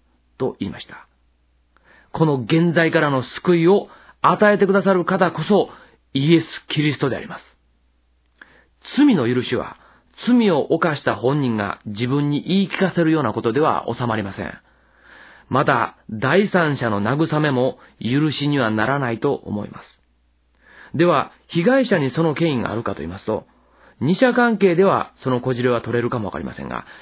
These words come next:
しかし本当の罪の許しは、罪の裁きを行う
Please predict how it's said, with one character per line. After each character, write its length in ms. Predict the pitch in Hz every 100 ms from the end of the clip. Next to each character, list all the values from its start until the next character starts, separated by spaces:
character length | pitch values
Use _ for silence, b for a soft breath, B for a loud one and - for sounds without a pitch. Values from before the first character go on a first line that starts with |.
| B B
し 100 | -
か 100 | 139
し 160 | 127 117
本 520 | - - 151 180 202
当 240 | 208 220
の 200 | 226 220 214 -
罪 200 | 247 262
の 220 | 160 107 -
許 200 | 147 127
し 140 | 98
は、 260 | 78 - B B B B B -
罪 220 | - 262 247
の 180 | 180
裁 400 | 131 202 254 254
き 120 | 247 175
を 180 | 139
行 200 | 156 175
う 300 | 165 151 151